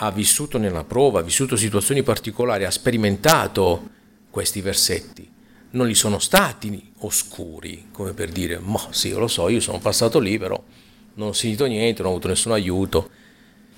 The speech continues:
Non è così. Noi vediamo l'opera di Dio nella nostra vita,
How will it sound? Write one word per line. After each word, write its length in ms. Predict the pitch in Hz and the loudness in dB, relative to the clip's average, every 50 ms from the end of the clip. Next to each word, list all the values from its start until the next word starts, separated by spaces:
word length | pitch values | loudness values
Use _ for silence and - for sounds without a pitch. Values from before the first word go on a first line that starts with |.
| - - - - - - - - - - - - - - _ _ - - - - - _ _ - - | -20 -20 -20 -20 -20 -20 -20 -20 -20 -20 -20 -20 -20 -20 _ _ -20 -20 -20 -20 -20 _ _ -18 -8
Non 160 | 117 120 160 214 | -2 0 0 0
è 120 | 208 - | 0 -2
così. 400 | - - - - 90 87 - - - - _ _ - - - - - - | -4 -6 -6 -6 -6 -10 -12 -18 -20 -20 _ _ -20 -20 -20 -20 -20 -12
Noi 180 | - 123 165 160 | -4 -2 -2 -2
vediamo 480 | 95 98 90 139 160 151 127 107 92 | -2 -2 0 2 2 2 2 0 0
l'opera 480 | 98 98 98 95 92 - 98 98 98 95 | 0 0 0 0 0 -2 0 0 0 0
di 180 | 85 95 92 90 | 0 -4 -10 -10
Dio 260 | 95 107 104 104 98 | -10 -4 -2 -2 0
nella 260 | 95 92 90 90 90 | 0 0 0 0 0
nostra 340 | 90 90 85 - - 98 90 | 0 2 0 0 0 -2 -4
vita, 360 | 82 82 82 - - - - | -4 -6 -8 -10 -12 -14 -16